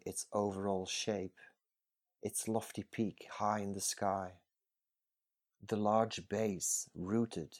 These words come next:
in the rock of the earth's crust, its steep or gently sloping sides, noticing how massive it is, how solid, how unmoving, how beautiful both from afar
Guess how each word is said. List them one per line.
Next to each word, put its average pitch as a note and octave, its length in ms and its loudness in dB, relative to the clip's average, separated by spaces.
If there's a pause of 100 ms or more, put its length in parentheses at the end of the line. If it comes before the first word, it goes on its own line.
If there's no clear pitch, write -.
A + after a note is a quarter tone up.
in G2 140 -4
the F#2 100 -2
rock - 520 -2 (120)
of G2 160 -2
the G#2 200 0
earth's G2 500 -4
crust, - 680 -4 (1120)
its - 300 0
steep - 460 -2 (480)
or G#2+ 160 2
gently G2+ 580 0
sloping F2+ 500 0
sides, F#2 840 -4 (320)
noticing G2 800 0 (320)
how G#2+ 180 -2
massive G2+ 540 0
it F2+ 100 -4
is, F2+ 200 -2 (100)
how G#2+ 100 -4
solid, G#2 600 0 (240)
how G#2 300 0
unmoving, G#2+ 800 0 (640)
how G2+ 300 -4
beautiful A2+ 600 0 (100)
both G2+ 240 2
from G2 200 -4
afar G2 500 0